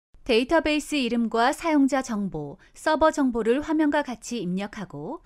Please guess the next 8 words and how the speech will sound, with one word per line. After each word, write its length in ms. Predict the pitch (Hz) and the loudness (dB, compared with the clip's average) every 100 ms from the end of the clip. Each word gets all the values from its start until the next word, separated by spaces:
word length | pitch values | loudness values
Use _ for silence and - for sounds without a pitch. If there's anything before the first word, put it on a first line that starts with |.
| _ _ | _ _
서브밋 680 | - 220 285 330 311 320 | 0 2 4 2 2 0
버튼을 500 | - 240 240 190 214 | -2 -2 -2 -6 -4
클릭합니다. 800 | 262 339 320 302 233 139 131 165 _ _ _ _ _ _ _ _ - | -4 -4 -6 -4 -6 -6 -12 -16 _ _ _ _ _ _ _ _ -4
국제기능 640 | 277 - 330 320 285 311 | -4 0 -2 2 4 6
올림픽 460 | 220 233 269 294 - | 4 2 2 0 -2
대회에서는 880 | 247 233 233 254 226 156 180 240 269 | 2 4 4 0 -4 -6 -2 -4 -4
서버 460 | - - 302 302 294 | -6 0 2 4 2
정보, 500 | 262 220 190 156 | 0 -4 -4 -6